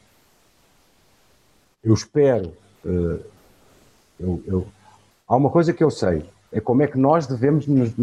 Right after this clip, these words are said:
sei, não sei, mas que eu sei que nós devemos, nos devemos preparar e, e criar as, as bases e os alicerces fundamentais para, eh, precisamente podermos olhar e podermos enfrentar este inesperado.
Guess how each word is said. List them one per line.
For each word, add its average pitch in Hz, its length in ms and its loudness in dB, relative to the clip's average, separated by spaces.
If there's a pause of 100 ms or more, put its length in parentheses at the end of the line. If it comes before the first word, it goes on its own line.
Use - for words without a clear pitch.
(340)
sei, 127 200 -2
não 180 120 0
sei, 127 220 2
mas 92 200 -2 (380)
que 113 80 0
eu - 40 4
sei 151 140 -2
que 143 160 -8
nós 139 300 0
devemos, 127 340 0
nos 123 180 -2
devemos 120 300 0
preparar 107 720 0 (420)
e, 110 320 4
e - 20 0
criar 110 500 2
as, 101 240 0
as 95 160 -4
bases 107 300 2
e 104 40 -4
os 98 80 -4
alicerces 104 380 0
fundamentais 104 720 0 (560)
para, 127 420 2 (380)
eh, 104 240 2 (480)
precisamente 139 460 0
podermos 135 380 2
olhar 139 380 2
e 135 40 0
podermos 123 400 -2
enfrentar 120 720 0
este 127 240 0
inesperado. 90 560 0